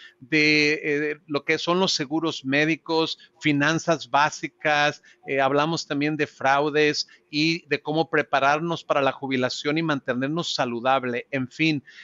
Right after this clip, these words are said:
eh, doy mi número telefónico, por ahí anda ya circulando por todo el país, contesto llamadas, así es que al final del, de, este, de esta plática van a tener mi número para que me hablen si tienen preguntas.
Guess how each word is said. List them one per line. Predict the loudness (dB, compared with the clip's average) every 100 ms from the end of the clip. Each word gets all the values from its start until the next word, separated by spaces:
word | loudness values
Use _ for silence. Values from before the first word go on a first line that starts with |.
| -8
eh, | 0 4 4 4 2
doy | 2 4
mi | 4
número | 4 4 4 2
telefónico, | 2 0 -2 -2 0 2 2 0 0
por | 2
ahí | 2
anda | 2 2
ya | 2
circulando | 0 -4 -4 -2 0 2 2 0 0
por | -2
todo | 0 2 2
el | 0
país, | 2 2 4 2 0 -6 -18 _
contesto | -2 0 0 0 2 0
llamadas, | 2 0 2 2 4 2 0 -2 -16 -8
así | -6 -6
es | -4
que | -2
al |
final | -2 -2 0 0
del, | -2 -2
de, | 0 0
este, | 0 0 0
de | 0 -4
esta | -4 -4
plática | 0 0 0 -2 2
van | 2 2
a |
tener | -2 -2 -2
mi | -2 -2
número | 0 0 2 0 -2 -10 _
para | 0 0
que | 0 0
me | 2
hablen | 2 2 2
si | 0
tienen | -2 -2 -2
preguntas. | -2 -4 -2 0 0 -2